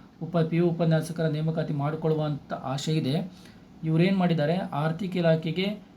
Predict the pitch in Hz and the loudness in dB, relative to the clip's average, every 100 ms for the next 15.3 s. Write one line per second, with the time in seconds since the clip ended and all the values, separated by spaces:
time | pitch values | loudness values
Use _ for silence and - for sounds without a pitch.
0 | - 170 165 170 165 175 185 180 160 151 | -10 -8 -4 -2 2 2 2 2 2 0
1 | 156 156 208 233 - - - - 170 160 | -2 -2 -2 -4 -8 -20 -20 -14 -6 -6
2 | - 190 180 170 180 170 - - 180 185 | -4 0 2 2 0 -2 -4 -6 -6 -4
3 | - 147 165 156 135 120 - - - - | -2 -2 0 0 0 -4 -8 -18 -20 -20
4 | - - 175 170 160 214 202 139 127 156 | -16 -2 0 2 2 0 0 0 0 2
5 | 208 202 196 190 175 175 135 123 170 - | 2 2 0 0 2 0 0 -2 -4 -6
6 | 135 147 165 208 190 185 180 180 165 185 | -4 -4 -4 -4 -2 2 2 2 2 2
7 | 147 160 160 135 - - - - - 139 | 4 4 4 0 -4 -12 -20 -20 -10 -4
8 | 147 170 175 170 165 180 151 165 160 156 | -2 0 0 2 2 2 2 2 0 -2
9 | 160 156 147 151 139 120 - - - - | 0 2 0 -2 -4 -4 -8 -18 -20 -20
10 | - - 151 160 165 185 180 180 180 185 | -20 -16 -4 0 2 2 4 4 4 2
11 | 190 165 165 175 180 170 160 156 160 180 | 2 4 4 4 0 0 0 0 0 2
12 | 170 160 165 175 170 175 147 170 160 160 | 2 0 0 0 0 0 0 0 2 2
13 | 180 156 139 - 160 147 123 - - - | 2 2 0 2 2 2 -2 -8 -20 -20
14 | - - - 180 180 190 131 160 208 190 | -20 -20 -12 -6 -2 0 0 2 2 4
15 | 151 190 214 | 2 2 -2